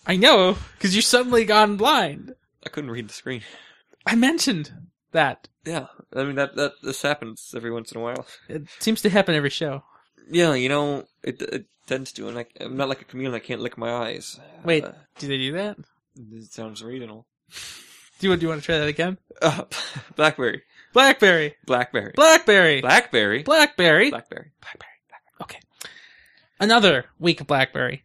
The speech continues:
Speaker 1: Wow, this went to sleep. Do you know what happened this week with Blackberry?
Speaker 2: No.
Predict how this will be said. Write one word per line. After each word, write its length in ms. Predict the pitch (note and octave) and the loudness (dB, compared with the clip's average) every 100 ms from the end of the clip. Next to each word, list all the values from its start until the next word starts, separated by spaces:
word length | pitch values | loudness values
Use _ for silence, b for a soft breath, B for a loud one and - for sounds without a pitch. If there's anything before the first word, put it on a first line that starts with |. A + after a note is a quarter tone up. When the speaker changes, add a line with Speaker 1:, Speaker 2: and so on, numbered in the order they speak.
| _ | _
Speaker 1:
Wow, 180 | - E3 | -6 -2
this 200 | C#3+ - | -2 -4
went 180 | D3 D3+ | -10 -12
to 60 | |
sleep. 260 | E3 E3 D3 B B B B B B B | -14 -14 -14 B B B B B B B
Do 120 | - G#3+ | -6 -2
you 60 | |
know 480 | A#3+ A#3+ A#3 A#3+ A3 _ | 4 4 6 2 0 _
what 180 | F3 F#3 | 0 4
happened 380 | G3 F#3 F#3+ F3 | 4 2 2 0
this 160 | F#3 | 0
week 280 | A3+ A3+ - | 0 -2 -2
with 160 | G#3+ A3 | -2 4
Blackberry? 520 | A3 A3 A3 A#3+ - _ _ _ _ _ | 2 4 2 2 -2 _ _ _ _ _
Speaker 2:
No. 240 | A#2+ A#2 | -6 -6